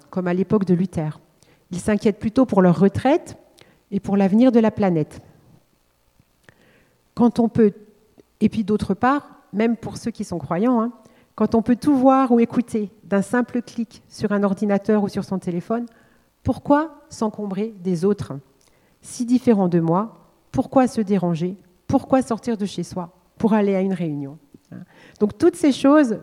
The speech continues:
font que l'Église, elle peine, elle a du mal. Est-ce que l'Église est passée de mode ? Est-ce qu'elle est devenue inutile ? Au Moyen Âge, c'était l'Église qui s'occupait des malades, des enfants abandonnés,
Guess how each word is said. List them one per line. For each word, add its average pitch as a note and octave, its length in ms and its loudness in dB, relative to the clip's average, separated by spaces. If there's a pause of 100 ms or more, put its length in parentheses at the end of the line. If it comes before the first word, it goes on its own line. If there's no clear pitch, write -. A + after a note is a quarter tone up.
font C4+ 240 -4
que B3 380 -2 (200)
l'Église, A3 380 -4
elle G3+ 140 -6
peine, F#3+ 420 -6
elle F#3+ 100 -6
a F#3+ 80 0
du E3+ 140 -6
mal. D3 220 -6 (1500)
Est-ce - 180 0
que - 80 2
l'Église B3+ 400 2
est G#3+ 60 2
passée A#3+ 340 2
de G#3+ 120 2
mode ? D#3 320 -2 (440)
Est-ce G#3+ 180 -2
qu'elle B3+ 160 -2
est A#3 60 -2
devenue A3 560 0
inutile ? B3+ 640 4 (1400)
Au G#3+ 100 2
Moyen A#3+ 380 6
Âge, E4+ 300 4 (360)
c'était A#3 300 0
l'Église B3+ 480 2
qui - 120 -20
s'occupait A3+ 420 0
des G#3+ 140 2
malades, G#3+ 560 2 (300)
des G#3 200 -2
enfants A3 220 0
abandonnés, G3+ 760 2